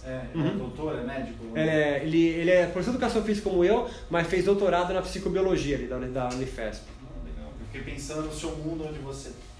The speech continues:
Speaker 1: testa um novo método, mas quer
Speaker 2: É. Não, a, o
Speaker 1: abraçar a ciência pra
Speaker 2: Não, eu, eu fico no, eu fico sempre no quadro da ciência, né?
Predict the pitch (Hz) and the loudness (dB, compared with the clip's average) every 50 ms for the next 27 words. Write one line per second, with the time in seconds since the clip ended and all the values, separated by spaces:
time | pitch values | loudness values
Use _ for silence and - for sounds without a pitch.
0 | - - - - - 127 131 135 131 - - 131 127 123 113 113 113 113 117 113 | -18 -20 -18 -12 -8 -8 -8 -8 -8 -10 -12 -12 -10 -10 -8 -8 -6 -6 -6 -6
1 | - - - - 170 - 165 160 - - 123 113 - - - - 117 120 123 123 | -8 -8 -10 -10 -12 -14 -14 -12 -12 -12 -12 -12 -12 -14 -14 -12 -10 -10 -10 -8
2 | 120 120 113 - - - - - - - 123 123 123 123 127 - - - - - | -10 -12 -12 -14 -16 -18 -18 -18 -16 -12 -10 -8 -8 -8 -10 -12 -14 -14 -8 -2
3 | 349 370 359 247 165 147 151 160 156 143 151 165 160 156 156 - 156 156 151 143 | 0 2 2 2 2 2 0 0 0 0 2 2 2 4 2 2 2 0 0 0
4 | 139 - - 135 131 127 - - - 170 170 - 156 147 147 143 135 135 131 127 | -2 -4 -6 -6 -6 -6 -6 -6 -6 -6 -8 -6 -6 -6 -6 -6 -6 -6 -6 -8
5 | 131 - - - - - - - - 359 320 277 254 269 277 269 269 294 285 285 | -10 -12 -14 -16 -16 -16 -10 -4 2 4 8 8 8 8 8 6 6 4 4 4
6 | - 311 330 330 320 302 302 254 226 220 214 - 294 302 - 320 311 311 320 285 | 6 6 6 6 6 4 6 8 8 8 6 6 2 2 2 2 2 2 4 4
7 | - 262 233 233 226 226 220 - - 208 165 139 135 131 - 135 139 170 202 202 | 4 4 4 6 4 4 2 2 2 4 4 4 2 0 -2 0 2 2 2 0